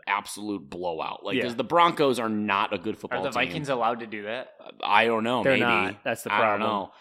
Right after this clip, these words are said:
Speaker 1: Yeah, I think it was funny 'cause, like, everyone was, like, talking, like, "Oh, the Vikings, they, they won so many one-score games last year. They're oh and three." Well, now this year in one-score games, we're five and four. So it's like we've, we've got back
Speaker 3: You're
Speaker 1: on the
Speaker 3: still
Speaker 1: positive.
Speaker 3: only, only in one
Speaker 1: Well, we
Speaker 3: score
Speaker 1: got one
Speaker 3: games.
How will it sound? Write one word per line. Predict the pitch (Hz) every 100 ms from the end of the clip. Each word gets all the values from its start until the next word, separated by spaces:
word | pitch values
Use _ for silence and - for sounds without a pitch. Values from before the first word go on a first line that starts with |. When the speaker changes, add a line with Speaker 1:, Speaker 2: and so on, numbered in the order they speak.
| - -
Speaker 1:
Yeah, | 180 175
I |
think | 196
it | 233
was | 220
funny | 170 165
'cause, | 143 131
like, | 127
everyone | 123 143
was, | 143
like, | 131
talking, | - 120 127
like, | 110 -
"Oh, | 190 170
the |
Vikings, | 139 165 170 143 120
they, | 135
they | 127
won | 139 147
so | 156
many | 147
one-score | 131 127 131
games | 131 127
last | 117 113
year. |
They're | 101 101
oh | 147 143
and | 127
three." | 127 139 107 - - -
Well, | 120
now | 131 143 135
this | 120 120 -
year | 120 110
in | 107
one-score | 113 110 113
games, | 104 92
we're | 92
five | - 87
and | 78
four. | 80 64 -
So | - 101
it's | -
like | 92 107
we've, | 101 _ _ _ -
we've | 110
got | 165 135
back | 143
Speaker 3:
You're | 135 139
Speaker 1:
on |
the | 123
Speaker 3:
still | 131 262
Speaker 1:
positive. | 208 - -
Speaker 3:
only, | 214 233 220 - 226
only | 190 208 214 175 170 -
in | 208 175 - 156
one | 156 - 233
Speaker 1:
Well, | 208
we |
Speaker 3:
score | 170
Speaker 1:
got | 185 127
one | 135 175
Speaker 3:
games. | 120 120 107 117